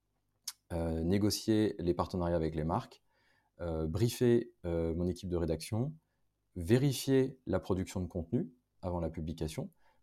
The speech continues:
publier, euh, chaque jour mettre en ligne un nouvel article sur la page d'accueil, euh, gérer le Pinterest, gérer, euh, la newsletter, gérer les réseaux sociaux, et cetera, et cetera.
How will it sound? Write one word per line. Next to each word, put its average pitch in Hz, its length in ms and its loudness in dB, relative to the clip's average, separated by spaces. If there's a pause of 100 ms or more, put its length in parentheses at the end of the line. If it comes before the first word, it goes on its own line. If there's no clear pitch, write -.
(140)
publier, 101 560 2 (480)
euh, 90 220 2
chaque 110 220 2
jour 113 260 4
mettre 98 280 0
en 107 40 0
ligne 107 180 2
un 95 60 2
nouvel 87 200 4
article 87 260 0
sur 90 100 -4
la 78 80 -2
page 82 180 -2
d'accueil, 110 480 0 (340)
euh, 82 840 -2
gérer 98 420 2
le 90 100 2
Pinterest, 90 840 0
gérer, 95 540 0
euh, 87 160 2
la 82 80 2
newsletter, 87 640 0
gérer 101 280 0
les 95 80 0
réseaux 85 220 0
sociaux, 117 460 0
et - 60 -6
cetera, 143 400 -4
et - 40 -6
cetera. - 340 -12